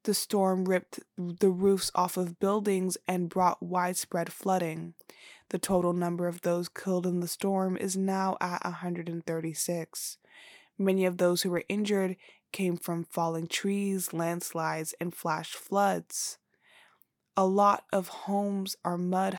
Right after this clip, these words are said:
houses with tin roofs. "So the roofs fall on people's heads," said Marian Picari, country director of Doctors Without Borders. Peter Kelela,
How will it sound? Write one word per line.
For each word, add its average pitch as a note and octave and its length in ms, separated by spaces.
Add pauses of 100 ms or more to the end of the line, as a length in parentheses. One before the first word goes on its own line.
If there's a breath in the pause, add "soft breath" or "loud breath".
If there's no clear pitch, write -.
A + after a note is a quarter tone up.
(100)
houses F3+ 680
with E3+ 160
tin F3 360
roofs. F#3+ 600 (1000 loud breath)
"So - 160
the F#3 140
roofs G#3+ 400
fall G3 380
on F3+ 140
people's - 480
heads," E3+ 640
said F3 320
Marian F3 560 (120)
Picari, F3 680 (400 loud breath)
country G#3 600 (680)
director F3+ 800
of F3 240
Doctors F3+ 600
Without F3+ 460
Borders. E3 680 (640 soft breath)
Peter F#3+ 300
Kelela, F#3+ 800